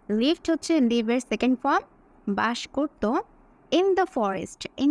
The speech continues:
the forest মানে হচ্ছে বনে বাস করত। যেহেতু বন একটা বড় এরিয়া, এই জন্য আমরা এখানে কি বলবো? In the forest মানে হচ্ছে বনে বাস করত। He had many friends, ওকে, তার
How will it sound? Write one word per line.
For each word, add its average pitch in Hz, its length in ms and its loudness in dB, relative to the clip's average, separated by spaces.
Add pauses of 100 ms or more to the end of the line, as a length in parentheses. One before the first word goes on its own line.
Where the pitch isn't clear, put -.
the 302 80 0 (100)
forest 247 460 -2
মানে 262 160 2
হচ্ছে 302 340 0 (200)
বনে 208 440 0 (140)
বাস 196 260 -2
করত। 185 380 -4 (400)
যেহেতু 302 400 0
বন 220 400 0
একটা 247 300 -2 (160)
বড় 208 240 0 (160)
এরিয়া, 254 380 0
এই 226 160 -2
জন্য 233 220 -2
আমরা 226 200 0
এখানে 240 220 0
কি 254 140 -4
বলবো? 247 400 -2 (180)
In 320 200 4
the 285 120 -2 (100)
forest 220 580 0
মানে 226 160 0
হচ্ছে 339 260 0
বনে 214 380 0
বাস 208 240 -4
করত। 196 400 -2 (1080)
He 392 80 4 (180)
had 240 240 2 (160)
many 220 240 2 (280)
friends, 190 320 -2 (720)
ওকে, 233 400 -2
তার 254 200 0